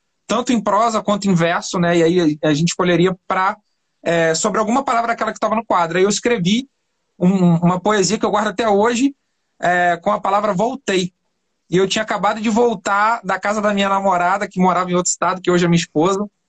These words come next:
E aí eu fiz um poeminha assim, meio romântico, né? Falando da saudade, et cetera. E aí ele falou, "Cara, você leva a gente pra escrever." E aí ele começou a me motivar.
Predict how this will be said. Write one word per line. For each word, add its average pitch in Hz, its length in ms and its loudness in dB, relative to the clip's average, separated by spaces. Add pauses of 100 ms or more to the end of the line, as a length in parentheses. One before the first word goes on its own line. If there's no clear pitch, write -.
(380)
E 190 60 -2
aí 208 100 0
eu 240 100 0
fiz 247 180 -2
um 262 80 -2
poeminha 254 360 0
assim, 226 120 -4
meio 226 160 0
romântico, 208 640 -2
né? 208 200 0
Falando 180 560 -2
da 170 100 0
saudade, 175 540 -2
et 175 120 -6
cetera. 208 380 -2 (640)
E 247 100 0
aí 262 300 2
ele 254 160 0
falou, 269 260 0
"Cara, 240 220 -2
você 208 120 -4
leva 233 220 -2
a 247 40 0
gente 214 220 -4
pra 226 120 -2
escrever." 220 600 2
E 185 80 4
aí 196 80 4
ele 233 140 2
começou 240 340 0
a 254 40 -2
me 269 80 0
motivar. 247 480 0